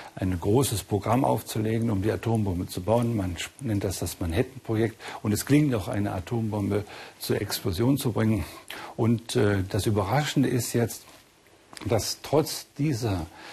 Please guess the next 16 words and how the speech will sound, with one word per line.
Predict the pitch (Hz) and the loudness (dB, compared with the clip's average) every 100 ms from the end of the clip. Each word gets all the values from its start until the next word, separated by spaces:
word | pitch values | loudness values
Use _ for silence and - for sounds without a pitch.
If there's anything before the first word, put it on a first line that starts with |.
| - - | -18 -6
gewaltigen | 110 98 117 120 110 | -2 2 2 2 0
Einsätze | - 110 104 110 - | 2 2 2 0 -2
von | 110 | 0
Energie, | - 98 98 117 | 2 0 2 2
die | 113 | 4
ja | 101 101 | 4 2
rein | 92 104 | 2 -2
zerstörerisch | 101 110 - - 139 127 127 - 117 | 0 0 0 2 2 4 0 0 0
wirkt, | 120 110 - - - - | 0 0 -6 -16 -14 -4
das | 104 - | -2 0
Nobelkomitee | 107 92 135 156 - 113 104 - 98 92 87 - - | 0 4 4 2 0 0 0 -2 -2 -2 -2 -8 -8
den | 113 104 | -2 0
Nobelpreis | 98 90 120 156 - 127 123 - | -2 0 2 2 0 -2 -2 -2
für | 117 | -4
Chemie | - - 110 127 | -4 0 2 4
neunzehnhundertsechsundvierzig | 127 107 - 101 92 127 131 117 95 107 - - 95 | 4 2 0 0 2 2 0 -2 -2 -4 -6 -8 -8